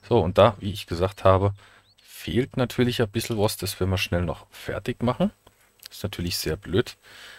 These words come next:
Aber immer so der letzte schmale Streifen, das ist halt normal, ne? Das, äh, ja. Aber das kriegen wir jetzt auch relativ zügig hin. Dünger haben wir noch mehr als genug, das ist sehr gut.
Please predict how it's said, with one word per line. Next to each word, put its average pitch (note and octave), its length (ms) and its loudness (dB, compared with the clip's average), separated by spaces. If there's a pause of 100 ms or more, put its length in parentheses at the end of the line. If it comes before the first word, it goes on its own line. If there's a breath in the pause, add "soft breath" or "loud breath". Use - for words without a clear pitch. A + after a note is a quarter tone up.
(160 loud breath)
Aber - 160 2
immer A2 180 4
so A2 120 0
der G2 120 4
letzte F#2+ 300 0
schmale E2 380 0
Streifen, - 440 -2
das - 160 -6
ist - 160 -8
halt - 160 -4
normal, C#2 420 -8
ne? F#2 140 -2 (120)
Das, - 260 -8
äh, D#2+ 220 -4 (100)
ja. - 320 -10 (1400 loud breath)
Aber F#2 140 2
das F2 160 0
kriegen F2 200 -4
wir F2 60 2
jetzt - 160 -4
auch - 160 -10
relativ E2 400 -2
zügig - 400 -6
hin. D#3 180 0 (1400 soft breath)
Dünger G2 260 2
haben F#2+ 100 2
wir F#2 80 2
noch E2 200 -6
mehr A2 260 0
als B2+ 240 -6
genug, B2 320 -4
das - 200 -6
ist - 140 -6
sehr G2+ 140 -10
gut. - 440 -8